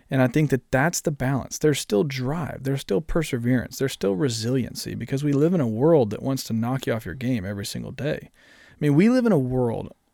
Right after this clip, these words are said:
that our voice for what we're against is so much louder than what we're for. I mean, look at Facebook. I mean, when was the last time during election season that anyone said, "Here's the ten reasons why I like my candidate," instead of, "Here's the ten reasons why I hate your candidate,"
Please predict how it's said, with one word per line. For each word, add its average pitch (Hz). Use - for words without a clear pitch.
that 135
our 196
voice 165
for -
what -
we're 143
against 120
is 127
so -
much 143
louder 120
than 123
what -
we're 107
for. 117
I 151
mean, 151
look 185
at 220
Facebook. -
I 165
mean, 165
when 180
was 220
the 208
last 170
time 156
during 143
election 135
season 117
that 117
anyone 165
said, 127
"Here's 202
the 196
ten 175
reasons 160
why 147
I 127
like 120
my 110
candidate," 90
instead 156
of, 127
"Here's 175
the 151
ten 165
reasons 147
why 147
I 123
hate 135
your 156
candidate," -